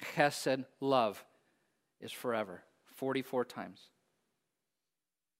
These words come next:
And it's because of the Lord's great love that we are not consumed.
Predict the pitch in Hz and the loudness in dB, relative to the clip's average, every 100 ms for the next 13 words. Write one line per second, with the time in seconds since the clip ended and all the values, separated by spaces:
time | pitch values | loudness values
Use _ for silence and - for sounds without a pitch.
0 | _ 120 123 - 123 - 170 160 160 170 | _ -6 -6 -6 -8 8 8 8 6 2
1 | 156 151 139 143 147 143 143 131 123 123 | 4 2 2 2 2 4 4 2 0 -6
2 | 123 131 123 120 131 139 - - 156 139 | -2 -2 -2 0 2 2 0 -8 -10 -8
3 | - - 135 104 90 | -8 -6 -6 -6 -12